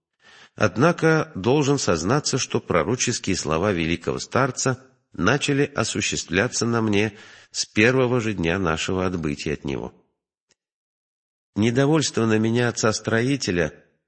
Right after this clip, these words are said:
при множестве к тому случаев время от времени все более и более возрастало, выражаясь часто в яростных порывах. У меня же постепенно возрастало чувство огорчения,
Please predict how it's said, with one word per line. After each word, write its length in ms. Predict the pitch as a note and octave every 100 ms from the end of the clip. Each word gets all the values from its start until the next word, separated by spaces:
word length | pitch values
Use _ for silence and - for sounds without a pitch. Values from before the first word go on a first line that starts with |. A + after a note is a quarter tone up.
| -
при 140 | A#2
множестве 640 | A2+ A#2 A#2+ F#2+ - F2+
к 60 | E2
тому 280 | E2 F2 E2
случаев 560 | - B2 B2+ B2 A2 - - - -
время 460 | F2 G#2 D3 C#3+ A2+
от 100 | -
времени 480 | G2+ C#3 C3+ B2+
все 240 | B2 - E2+
более 380 | C#2+ C3+ B2 G2+
и 20 |
более 340 | - B2+ A#2+
возрастало, 960 | A2 A2 A#2 A2 - - F#2 D#2+ D#2 -
выражаясь 540 | D#2 E2+ E2 F2 G2+ F2+
часто 440 | - G2 - F2
в 40 |
яростных 640 | E2 F2 G#2 G2 - F#2+ -
порывах. 540 | G2 F2 D2 B1+ - _ _ _ _ _ _ _ _ -
У 80 | G#2+
меня 340 | A#2 B2 D3+
же 140 | C3
постепенно 920 | C3 A2 - G#2+ - C3+ C3 A#2+ A#2
возрастало 760 | C2 F#2+ F#2+ G2+ - B2+ B2+ A#2
чувство 500 | - A#2+ A2+ A2+ G#2+
огорчения, 880 | - G#2 G#2+ A2 - G2+ E2 D2 C2